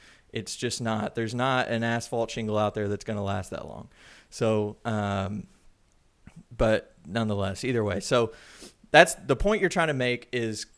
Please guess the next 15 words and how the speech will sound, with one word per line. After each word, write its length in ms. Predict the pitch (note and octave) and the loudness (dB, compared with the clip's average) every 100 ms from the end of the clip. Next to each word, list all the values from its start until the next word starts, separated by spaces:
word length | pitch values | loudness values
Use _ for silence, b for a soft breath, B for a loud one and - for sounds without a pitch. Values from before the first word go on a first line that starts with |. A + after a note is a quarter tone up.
| - | -6
can 380 | E3 D#3+ E3+ | -2 0 2
the, 180 | D#3+ C#3 | 2 0
the 140 | B2 B2+ | 2 0
repairs 540 | A#2+ - C#3 C#3 C#3+ | 2 2 2 2 0
be 180 | B2 C3 | -2 -2
made 300 | B2 A#2+ A#2 | 0 0 -2
properly 800 | - B2+ A#2 A#2 A2 G#2 G2+ G2+ - | -6 2 2 4 2 2 0 -2 -4
without 600 | A2+ A2+ B2+ A#2 A#2 - | -4 0 2 4 2 -2
compromising 800 | - C3 C3 C3 B2 A#2+ B2 A#2+ | -4 -2 0 -2 0 0 -2 -2
the 120 | G#2+ | -2
integrity 600 | G2+ - A#2+ A#2 A#2 A2 | -2 0 0 0 -4 -2
of 220 | A2 G#2+ | -2 0
the 120 | G#2+ | -2
roofing 340 | G#2 G#2 F#2+ G#2 | -4 -4 -6 -8
system? 420 | - - - - | -8 -12 -14 -18